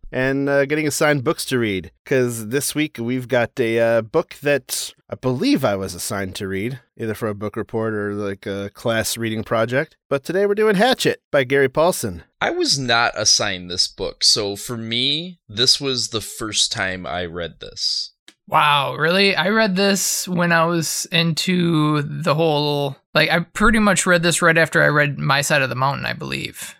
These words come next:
Speaker 3: So, because I was into the woods stuff. You know, I lived in the woods, so <laughs> this sort of stuff appealed to me. <laughs>
Speaker 2: I thought of My Side of the Mountain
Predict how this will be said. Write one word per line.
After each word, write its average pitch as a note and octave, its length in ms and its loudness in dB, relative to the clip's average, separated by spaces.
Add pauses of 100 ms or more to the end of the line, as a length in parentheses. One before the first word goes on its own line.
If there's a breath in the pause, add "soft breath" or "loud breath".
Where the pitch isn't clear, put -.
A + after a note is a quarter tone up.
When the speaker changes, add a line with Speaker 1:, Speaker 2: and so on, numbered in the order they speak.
(140)
Speaker 3:
So, C3 680 0 (180)
because D3+ 360 2
I D3 240 0
was C3+ 500 -4 (120)
into C3+ 260 -4
the C3+ 260 -2
woods C#3+ 360 -6
stuff. - 580 -8 (160)
You E3+ 60 0
know, D3 80 2
I C#3 100 4
lived E3 240 0
in D3+ 80 -2
the B2+ 80 -4
woods, B2+ 260 -6
so C3 360 -2 (160)
<laughs> - 540 -4
this G3 160 2
sort G#3+ 220 4
of G#3 80 2
stuff G3+ 200 0
appealed F#3 380 0
to C4+ 120 2
me. B2 160 -2 (200 loud breath)
<laughs> - 220 -20
Speaker 2:
I D#3 140 2
thought E3 320 2
of A#2+ 380 -4
My A#2+ 220 2
Side A2 260 2
of G#2+ 80 0
the G#2 60 -6
Mountain F#2+ 380 -6